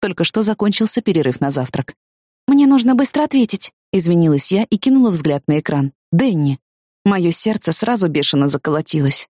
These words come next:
Он редко звонил мне, когда я была на работе, и уж точно не с утра. «Дэнни», сказала я в трубку. Пауза длилась очень долго, прежде чем он без приветствия сказал: «У меня полиция. Возможно, они нашли Тину».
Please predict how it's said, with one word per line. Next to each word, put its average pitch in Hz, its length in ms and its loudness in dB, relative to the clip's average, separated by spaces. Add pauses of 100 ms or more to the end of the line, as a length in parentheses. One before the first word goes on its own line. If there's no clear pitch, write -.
(160)
Он 240 140 0
редко 254 280 -2
звонил 165 400 0
мне, 151 200 2
когда 196 260 -2
я 202 140 2
была 185 200 -2
на 196 80 0
работе, 190 540 -2
и 220 100 -2
уж 190 180 0
точно 180 300 -2
не 104 120 0
с - 80 -2
утра. 131 260 -4 (540)
«Дэнни», 285 480 2 (300)
сказала 160 380 -4
я 143 140 0
в - 80 -8
трубку. - 380 -4 (440)
Пауза 233 340 0
длилась 220 380 2
очень 247 320 2
долго, 135 380 -2 (160)
прежде 175 280 0
чем 156 180 0
он 147 120 0
без 139 140 -2
приветствия 151 480 -2
сказал: 143 440 -4 (500)
«У 180 40 -2
меня 202 240 0
полиция. 160 680 -2
Возможно, 190 520 0
они 151 160 0
нашли 147 300 -2
Тину». 135 360 0